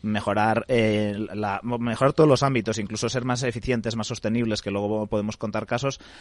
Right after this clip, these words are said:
el, el uso del dato y la inteligencia artificial era, era, era básico. Yo creo que, que luego también podremos hablar con, con el auge de la inteligencia artificial generativa. Se ha visto que todo el trabajo que estuvimos haciendo desde el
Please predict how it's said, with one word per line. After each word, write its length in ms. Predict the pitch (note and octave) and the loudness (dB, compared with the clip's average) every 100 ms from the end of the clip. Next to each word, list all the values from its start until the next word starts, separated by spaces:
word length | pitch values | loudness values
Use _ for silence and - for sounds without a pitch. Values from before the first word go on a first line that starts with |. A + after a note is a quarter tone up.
| - _ | -20 _
el, 240 | A#2 A#2+ - | 0 2 2
el 160 | A2 A#2+ | 2 2
uso 160 | C#3+ | 4
del 160 | C3 B2+ | 4 6
dato 240 | B2+ A#2+ | 2 2
y 40 | G#2+ | 0
la 80 | |
inteligencia 420 | G2+ G#2+ G#2+ A2 A2+ | -2 -4 -4 -4 -6
artificial 360 | A2 A2+ B2+ B2 | -2 0 0 -2
era, 320 | G#2+ G2 - | -2 -2 -2
era, 220 | G2+ G2 | -4 -4
era 160 | G#2 A2 | -2 -2
básico. 320 | F#2+ - F#2+ | -2 -6 -8
Yo 160 | F2 F#2 | -6 -6
creo 180 | G2+ G2 | -6 -4
que, 300 | A2 G#2+ G2 | -2 -2 -2
que 280 | G#2 G2+ G2+ | -2 0 0
luego 200 | G2+ G2+ | 0 0
también 220 | G#2 G#2 | 0 0
podremos 320 | G#2+ G#2 G#2+ | -2 -2 -4
hablar 320 | G2+ A2 A#2+ | -4 -2 -2
con, 300 | - G#2 G2 | -2 -6 -6
con 200 | G#2 G2 | -6 -6
el 140 | F#2+ G2+ | -4 -2
auge 320 | G#2 - G#2+ | -4 -2 -2
de 300 | G#2 G#2 G2+ | 0 0 -2
la 340 | G2+ G#2 G2+ | -2 -4 -6
inteligencia 320 | G2+ G#2 G#2+ | -6 -6 -6
artificial 380 | A2 G#2 A2+ A2 | -6 -4 -4 -4
generativa. 480 | A#2+ A2 A2 A2+ B2 | -4 -4 -4 -2 -2
Se 100 | A#2+ | -2
ha 20 | |
visto 220 | A2 - | -4 -4
que 80 | G#2 | -6
todo 180 | - A2 | -2 -2
el 80 | A2 | -2
trabajo 380 | A2 A#2 - A2 | -2 -2 -4 -6
que 260 | G#2+ G#2+ | -2 -2
estuvimos 400 | G#2+ - G#2+ G#2+ | -4 -4 -4 -4
haciendo 380 | G#2 A2+ G#2+ G#2 | -4 -4 0 0
desde 220 | G#2 G#2 | 0 -2
el 180 | G2+ | -2